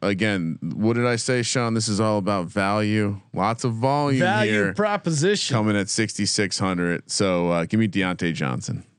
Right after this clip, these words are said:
Speaker 1: as my stack with Big Ben.
Speaker 2: Yeah, I like Deontay
Speaker 1: The very
Speaker 2: Johnson.
Speaker 1: handsome Big
Speaker 2: It's a
Speaker 1: Ben.
Speaker 2: P P R machine.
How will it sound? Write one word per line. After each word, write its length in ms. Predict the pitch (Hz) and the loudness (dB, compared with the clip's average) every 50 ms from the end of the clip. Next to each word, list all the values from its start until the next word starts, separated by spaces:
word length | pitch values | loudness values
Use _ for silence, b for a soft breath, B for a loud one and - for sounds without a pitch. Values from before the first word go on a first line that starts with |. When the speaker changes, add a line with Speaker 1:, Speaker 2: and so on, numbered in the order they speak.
| _ _ _ _ _ _ - | _ _ _ _ _ _ -4
Speaker 1:
as 240 | - 87 90 82 - | -2 -2 -2 0 -2
my 140 | 90 82 - | -2 -2 -2
stack 440 | - - - 95 85 82 - - | -4 -2 0 0 -2 -2 -4 -6
with 140 | 80 - - | -12 -12 -6
Big 240 | - 76 73 - - | -6 -6 -6 -4 -6
Ben. 240 | - 50 50 - 98 | -8 -8 -8 -6 -4
Speaker 2:
Yeah, 320 | 147 143 139 131 120 104 - - | -2 -2 0 -2 -2 -4 -4 -4
I 120 | 123 139 139 | -2 -2 0
like 220 | 139 143 151 127 | 0 0 -2 -2
Deontay 400 | - 120 113 110 110 104 - 110 | -2 -4 -2 -2 -2 -2 -2 0
Speaker 1:
The 60 | 120 | 2
very 220 | 113 139 131 123 110 | 2 2 2 2 0
Speaker 2:
Johnson. 140 | 98 110 104 | 0 0 0
Speaker 1:
handsome 360 | 104 101 95 - - 73 87 | 0 0 -2 -2 -4 -4 -4
Big 120 | 90 101 | -4 -4
Speaker 2:
It's 180 | 101 - - - | -6 -4 -2 -2
a 60 | 131 | -2
Speaker 1:
Ben. 40 | - | -2
Speaker 2:
P 200 | - - 196 180 | 0 0 0 0
P 180 | - - 185 180 | -2 0 0 0
R 160 | 175 170 160 | 2 0 0
machine. 680 | 151 143 120 - - - 180 208 226 226 190 110 80 | 0 -2 -2 -2 -2 0 0 2 2 0 0 -2 -4